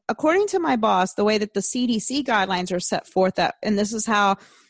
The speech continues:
what they would like for businesses and everyone else to be doing is, if you test positive or someone you are in contact with has tested positive, you are immediately to self-quarantine for fourteen days.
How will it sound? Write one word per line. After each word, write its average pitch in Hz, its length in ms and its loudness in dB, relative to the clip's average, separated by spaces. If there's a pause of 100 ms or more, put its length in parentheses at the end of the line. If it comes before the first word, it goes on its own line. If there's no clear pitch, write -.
(100)
what 214 260 0
they 226 140 4
would 196 180 2
like 196 420 2
for 196 340 -2
businesses 226 800 4
and 208 80 2
everyone 202 360 4
else 214 360 2
to 214 100 0
be 190 160 -2
doing 233 460 2
is, 180 240 2 (560)
if 226 240 -2
you 254 400 2
test 320 400 -4
positive 190 640 0 (440)
or 233 160 4
someone 294 580 2
you 262 200 4
are 277 140 6
in 214 140 2
contact 269 840 2
with 190 360 2
has 196 260 0
tested 196 420 0
positive, 175 540 2 (320)
you 254 220 4
are 254 100 6
immediately 269 580 2
to 233 160 0
self-quarantine 208 1200 2
for - 240 -2
fourteen 220 640 0
days. 180 540 0